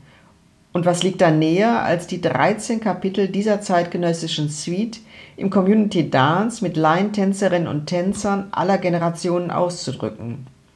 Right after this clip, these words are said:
Konzepte dazu entwickelt nun das kreative internationale Choreografenteam mit Wilfried von Poppel, mit Amaya Lubeck, mit Nanine Kloke und Susanne Barnett.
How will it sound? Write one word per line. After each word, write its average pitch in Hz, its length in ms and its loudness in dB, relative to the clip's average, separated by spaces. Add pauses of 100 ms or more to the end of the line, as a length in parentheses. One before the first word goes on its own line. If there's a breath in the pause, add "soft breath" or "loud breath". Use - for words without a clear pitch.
(600 soft breath)
Konzepte 190 460 2
dazu 196 340 2
entwickelt 214 480 0
nun 214 180 2
das 202 220 2
kreative 190 600 0
internationale 165 920 2
Choreografenteam 190 1120 0 (480 loud breath)
mit 156 240 -4
Wilfried 175 400 2
von 151 300 -2
Poppel, 220 680 -2
mit 156 260 -2
Amaya 160 380 6
Lubeck, 196 600 2
mit 156 300 -6
Nanine 160 340 4
Kloke 196 400 4
und 185 100 -4
Susanne 170 320 0
Barnett. 135 600 0